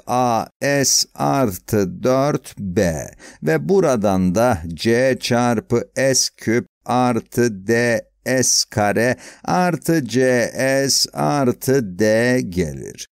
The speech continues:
Toplayalım. A artı C çarpı S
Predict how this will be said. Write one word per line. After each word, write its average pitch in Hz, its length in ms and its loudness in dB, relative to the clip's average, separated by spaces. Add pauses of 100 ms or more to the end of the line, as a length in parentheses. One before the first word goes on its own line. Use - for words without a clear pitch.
(120)
Toplayalım. 113 1040 0 (260)
A 156 380 0 (120)
artı 104 580 0
C 110 380 0
çarpı 113 680 0 (160)
S 120 380 0